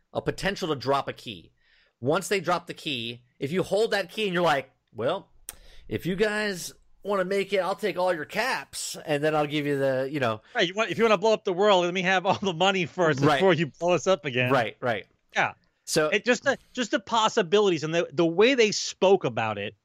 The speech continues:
Speaker 2: was like, "We're in it for a good time." Like, we,
Speaker 1: Yes.
Speaker 2: we wanted to see what ha-, we wanted to see what happened.
Speaker 1: Uh, he
Speaker 2: We wanna see what happened.
Speaker 1: Todd Howard even said, he goes, "Look, I want people to break the game because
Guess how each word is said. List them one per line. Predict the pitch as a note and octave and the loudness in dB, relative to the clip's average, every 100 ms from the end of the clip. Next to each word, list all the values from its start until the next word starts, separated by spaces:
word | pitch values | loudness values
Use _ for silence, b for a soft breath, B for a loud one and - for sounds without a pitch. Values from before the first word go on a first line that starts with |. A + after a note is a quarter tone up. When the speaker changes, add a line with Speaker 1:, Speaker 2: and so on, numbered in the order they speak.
| _ _ _ _ | _ _ _ _
Speaker 2:
was | D3 D#3 | 2 4
like, | F3 - | 4 2
"We're | D3+ F#3 | 2 2
in | |
it | F#3 | 0
for | F3 | 0
a | E3 | 0
good | E3 D3 | 0 -2
time." | E3 C3+ G2 | -2 -2 -4
Like, | - | 0
we, | |
Speaker 1:
Yes. | C3+ D#3 | 2 4
Speaker 2:
we | F3 | 4
wanted | G3 F#3+ | 4 2
to | |
see | F3 G3 | -2 0
what | F#3+ | 2
ha-, | E3+ | 2
we | D#3+ | 0
wanted | G#3 A#3 | 2 2
to | G#3+ | 2
see | A3+ | 0
what | G3+ | 0
happened. | F#3+ F3+ G#2+ - - | 2 0 -4 -18 -6
Speaker 1:
Uh, | E3 - - | -4 -4 -12
he | - F#3 | -4 -2
Speaker 2:
We | G#3 | 0
wanna | G#3+ A3+ G#3+ | 2 2 0
see | A3+ | -4
what | G#3 | -2
happened. | F#3 E3 - | 0 0 2
Speaker 1:
Todd | F3 A3 | 2 2
Howard | F3+ F3 E3+ D#3+ | 0 0 0 -2
even | D#3 D3+ | -6 -8
said, | - D3+ | -2 -2
he | C3 | 0
goes, | C3+ B2+ A#2 | 0 0 -2
"Look, | D3+ C#3 G#2+ - _ _ _ _ - | -4 -2 -2 -4 _ _ _ _ -2
I | C#3+ | 0
want | D3 F3 F3+ | 2 -2 -4
people | F3 F3 D#3+ | -12 -4 -4
to | D3 | -4
break | B2 C#3 - | -4 -4 -4
the | B2 | -8
game | C3 C3 G#2 G2+ | -6 -4 -6 -10
because | - A#2 C#3 A#2+ A2 | -12 -4 -2 -2 -4